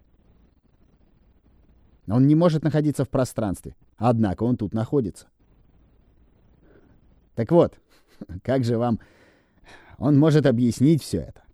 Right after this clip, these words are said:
Это на самом деле великолепный образец логики, понимаете? Он должен быть чем-то.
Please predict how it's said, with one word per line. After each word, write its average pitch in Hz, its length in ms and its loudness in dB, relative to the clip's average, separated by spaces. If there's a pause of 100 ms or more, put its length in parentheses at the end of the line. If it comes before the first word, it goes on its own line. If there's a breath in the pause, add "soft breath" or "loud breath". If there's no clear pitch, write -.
Это 110 240 -2
на 104 100 -2
самом 107 320 -4
деле 101 200 -2
великолепный 101 680 -4
образец 90 460 -6
логики, 104 420 -6
понимаете? 80 520 -12 (920)
Он 113 180 2
должен 127 440 4
быть 87 180 -6
чем-то. 87 360 -8